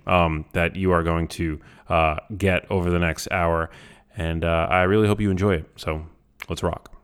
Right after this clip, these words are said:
Teemu, thank you so much for being here with me, man. This is, uh, I'm, I'm so excited to chat with you.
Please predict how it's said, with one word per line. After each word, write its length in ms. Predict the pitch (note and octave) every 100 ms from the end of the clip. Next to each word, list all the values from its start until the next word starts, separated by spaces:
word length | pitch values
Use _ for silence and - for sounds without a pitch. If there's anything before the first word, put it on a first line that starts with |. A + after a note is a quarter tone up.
| _ -
Teemu, 440 | - G3+ G#3+ A#2+
thank 280 | - C3 D#3
you 80 | E3+
so 200 | - F3+
much 200 | F3+ -
for 120 | D#3+
being 300 | B2 C#3 F#3
here 160 | C3+ G2+
with 140 | F#2
me, 100 | F2+
man. 260 | F2+ F#2 G2+
This 200 | G#2 A#2+
is, 200 | A2+ A2
uh, 240 | G#2+ G2+
I'm, 240 | - G#2 A2+
I'm 140 | G#2
so 540 | G2 - - D3+ D3 D3
excited 440 | A#2 - A#2 G#2+
to 80 | -
chat 300 | - G2 F#2
with 120 | F#2
you. 260 | F#2 F#2